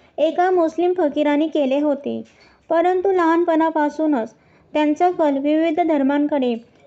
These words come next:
होता, परंतु त्यांचा कोणताही एका धर्मावर एकात्मिक विश्वास नव्हता. कधी तो हिंदू मंदिरात प्रवेश करायचा, तर कधी मशिदीत जाऊन शिवलिंगाची स्थापना करायचा. ना गावातील हिंदू त्याच्यावर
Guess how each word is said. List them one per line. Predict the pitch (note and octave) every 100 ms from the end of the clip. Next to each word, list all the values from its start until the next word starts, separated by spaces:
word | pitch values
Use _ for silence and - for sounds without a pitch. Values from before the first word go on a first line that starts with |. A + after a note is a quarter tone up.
| -
होता, | D4+ D4 C4+ G#3+ - - - - -
परंतु | D#4 E4+ F4+ F#4+
त्यांचा | F#4 E4+ E4 F4+
कोणताही | E4+ D4+ D4 E4 F#4 E4
एका | D#4+
धर्मावर | D#4 C#4+ C4+ C#4+ C4+ A#3 A#3 - - - -
एकात्मिक | D4+ D4+ E4 E4 E4+ F4+ F4
विश्वास | D4 - D4 D4+ D#4
नव्हता. | D4 C4 A#3 G#3 - - - - -
कधी | D#4+ E4
तो | F4 F#4+
हिंदू | F#4 D#4+ D#4
मंदिरात | E4 D#4+ D#4 D#4+ D#4+
प्रवेश | D#4+ D4+ D4 D4
करायचा, | - C4+ C4 C4 C4 A3 - - - - -
तर | E4+
कधी | F4 E4+ F4+
मशिदीत | E4 D#4 D#4+ D4 D#4+
जाऊन | D4 C#4 C4 B3 - - - -
शिवलिंगाची | E4+ F#4 F4+ D#4+ D#4+ D#4+ E4+
स्थापना | D#4+ C4 C4+ D4
करायचा. | D4 C4 A3+ A3 G3+ G3+ - _ _ _ C#4
ना | E4
गावातील | E4+ E4 D#4 D#4+ E4 E4+
हिंदू | D#4 D#4
त्याच्यावर | D#4+ D4 D4+